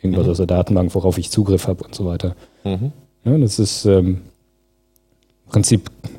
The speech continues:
Speaker 1: ja, eine Art Cross-Site-Request, Forgery. Das heißt,
Speaker 2: Mhm.
Speaker 1: ich, ich, ich zwinge den Benutzer dazu, irgendwas aufzurufen, was er eigentlich gar nicht aufrufen will. Und wenn das per get ist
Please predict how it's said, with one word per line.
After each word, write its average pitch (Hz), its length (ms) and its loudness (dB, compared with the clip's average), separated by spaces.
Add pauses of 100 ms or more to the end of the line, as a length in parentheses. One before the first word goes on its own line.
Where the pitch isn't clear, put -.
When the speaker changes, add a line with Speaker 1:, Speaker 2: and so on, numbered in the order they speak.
Speaker 1:
ja, 92 240 4 (120)
eine 98 180 -8
Art 95 240 -6
Cross-Site-Request, - 1160 -2 (180)
Forgery. 95 600 2 (180)
Das - 160 -6
heißt, 107 160 2
Speaker 2:
Mhm. 135 60 2
Speaker 1:
ich, - 180 -2
ich, - 180 -8
ich - 320 -6 (380)
zwinge 120 380 4
den 117 140 6
Benutzer 110 380 4
dazu, 107 320 4
irgendwas 104 300 6
aufzurufen, 107 480 4
was 95 80 2
er 98 80 4
eigentlich 92 160 2
gar - 100 -4
nicht 90 140 0
aufrufen 113 420 2
will. 117 160 6 (540)
Und 104 160 2
wenn 107 80 6
das 101 120 4
per 104 120 2
get 107 240 2
ist - 420 2